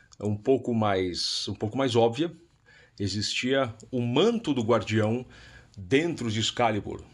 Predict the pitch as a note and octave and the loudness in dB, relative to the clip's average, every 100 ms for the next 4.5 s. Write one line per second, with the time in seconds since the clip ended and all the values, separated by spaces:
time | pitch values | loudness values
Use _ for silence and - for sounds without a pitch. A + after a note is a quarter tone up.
0 | - G2 G#2+ A#2 A#2+ A#2+ A2+ - B2+ A#2+ | -10 -4 0 0 2 0 -2 -2 -2 0
1 | B2 C#3+ - C3+ B2+ A#2+ A#2+ C#3+ C3 C3+ | 0 -2 0 0 2 0 -2 -4 -4 -2
2 | F#3 - B2 C#3+ D3+ D3+ C3+ B2+ - B2+ | -2 0 0 2 2 0 0 0 2 4
3 | C#3 D3+ - - - - - B2+ B2+ - | 2 0 -12 -20 -20 -20 -8 -4 -2 -2
4 | A#2+ G2 A2 C3+ C#3 | -4 0 0 0 -2